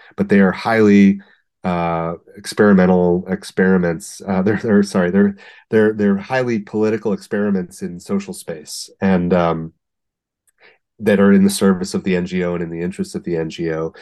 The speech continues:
And then you have these curators making these, these shows that are essentially like what I do. You know, if I tell you the cumulative power of these things will have a grand effect, you have these curators who are essentially weaponizing entire communities of artists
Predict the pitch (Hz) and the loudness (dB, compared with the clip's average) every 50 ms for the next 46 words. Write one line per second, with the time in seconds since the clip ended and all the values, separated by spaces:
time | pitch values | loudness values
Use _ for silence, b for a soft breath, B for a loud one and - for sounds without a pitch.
0 | B B B B B B 110 104 107 107 110 107 95 110 110 101 98 101 98 - | B B B B B B -2 2 2 4 4 2 2 2 0 2 4 2 2 2
1 | - - - 143 147 143 123 110 101 101 101 98 104 104 107 123 - - 113 101 | -4 -8 -4 0 2 4 4 4 4 2 2 0 0 -2 -2 -2 -2 -4 -4 -2
2 | 92 92 92 90 87 - - - 98 90 - - - 104 95 92 92 92 92 92 | -2 -2 -4 -4 -6 -10 -10 -8 -8 -8 -10 -8 -4 -4 -2 0 -2 -2 -4 -6
3 | - B B B B B B - 107 107 101 98 - - 131 143 - - 147 127 | -8 B B B B B B -6 -2 -2 -2 -2 -2 -4 -4 -6 -6 -6 -4 -4
4 | 113 107 101 101 98 B B B B B _ _ _ _ _ 120 117 113 107 101 | -2 -2 -2 -4 -6 B B B B B _ _ _ _ _ -6 -6 -6 -6 -4
5 | - 110 98 95 123 185 208 131 101 95 87 85 85 85 85 95 101 101 - 107 | -4 -2 0 2 2 4 2 2 0 -2 -4 -4 -4 -4 -6 -6 -8 -8 -6 -6
6 | 101 95 92 92 92 95 95 101 101 - 107 104 101 101 101 - 120 113 113 110 | -4 -4 -2 -2 -4 -4 -6 -8 -12 -10 -6 -4 -4 -4 -6 -6 -8 -6 -4 -2
7 | 104 104 98 95 90 92 95 - - - 135 131 123 107 98 87 - - - 135 | -2 0 -2 -2 -4 -8 -12 -14 -12 -12 -8 -6 -4 -4 -4 -4 -6 -8 -6 -2
8 | 147 143 113 98 90 87 92 90 85 - - 104 92 87 87 87 - 95 98 104 | -2 0 0 0 -2 -4 -8 -10 -12 -10 -8 -6 -6 -6 -6 -10 -12 -10 -8 -8
9 | 95 87 85 - 95 92 92 87 87 82 - - 117 117 110 98 101 _ - 101 | -8 -8 -6 -6 -4 -4 -4 -4 -6 -10 -10 -8 -6 -6 -6 -6 -8 _ -20 -20
10 | - _ - 107 113 123 113 113 110 101 101 101 95 90 - b b b b b | -14 _ -6 -4 -4 -4 -4 -2 0 2 2 2 2 0 -4 b b b b b
11 | b b b b - 104 101 98 - - - 139 147 120 107 101 101 98 98 - | b b b b -4 -4 -4 -4 -6 -6 -4 0 2 2 2 2 0 -2 -2 -4
12 | - 101 95 95 90 - - 117 127 131 - 107 98 90 95 117 127 - 113 104 | -4 -2 -2 -2 -4 -4 -6 -8 -8 -6 -6 -6 -6 -4 -4 -6 -6 -6 -4 -4
13 | 98 95 90 92 90 87 82 - - 107 104 101 101 - 95 92 95 104 120 113 | -4 -4 -4 -6 -8 -10 -12 -10 -8 -4 -4 -4 -4 -6 -6 -6 -4 -4 -4 -4
14 | 98 92 87 80 85 85 90 90 90 90 90 87 - - - - - | -4 -6 -6 -8 -8 -8 -6 -4 -4 -4 -6 -8 -10 -12 -16 -16 -18